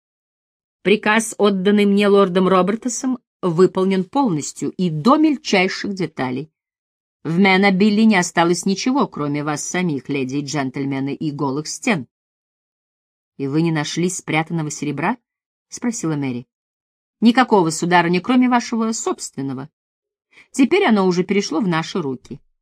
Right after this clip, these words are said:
«Значит, всё это варварское разрушение было бессмысленно?» «Парламенту нанесли жестокий удар, мадам, и это всё, с чем мы, его защитники, его слуги, должны считаться».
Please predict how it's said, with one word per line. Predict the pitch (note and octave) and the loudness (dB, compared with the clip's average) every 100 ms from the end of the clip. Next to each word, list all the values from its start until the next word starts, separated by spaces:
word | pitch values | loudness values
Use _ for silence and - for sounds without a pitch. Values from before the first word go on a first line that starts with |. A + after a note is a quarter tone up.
| _ _ _ _ _ _ _ _ | _ _ _ _ _ _ _ _
«Значит, | D3 D#3 F3 F3+ - | -6 -2 -2 -4 -10
всё | - G3 | -2 2
это | G3+ F3 | 2 2
варварское | E3+ F#3 F3+ - E3 | 2 2 -2 -4 -4
разрушение | D#3 D3+ - F3+ F#3+ | -4 -4 -2 0 0
было | D3+ E3 | -2 -2
бессмысленно?» | D3 - F3 A#3+ - D4+ E3+ - _ _ _ _ _ _ _ _ _ - | -4 -4 0 0 0 -4 -4 -8 _ _ _ _ _ _ _ _ _ 0
«Парламенту | D4 E4 E4+ E4 D#4+ | 4 6 4 4 4
нанесли | D#4+ D#4+ - D#4+ | 4 4 4 2
жестокий | D4+ D4+ D#4 - | 2 0 -2 0
удар, | D4+ F4 | 2 4
мадам, | A3+ E3+ D#3 D3+ - _ _ - | 4 2 2 0 -6 _ _ 0
и | B3 | 2
это | B3+ | 2
всё, | A#3+ - F4 F#4+ - _ _ _ - | 0 0 2 2 0 _ _ _ -10
с | |
чем | A#3 - - C#4+ | -8 -6 0 4
мы, | B3 B3 E4+ | 6 6 6
его | B3 F3 | 6 4
защитники, | E3+ E3+ - F3 D#3+ F3+ | 2 0 -2 -6 -4 -2
его | E3+ | 0
слуги, | F3 - E3 F3 | -2 -2 0 0
должны | B3+ C4 D4 | 0 0 -2
считаться». | D4 G4 D#4+ - - - | -2 -6 -4 -6 -8 -14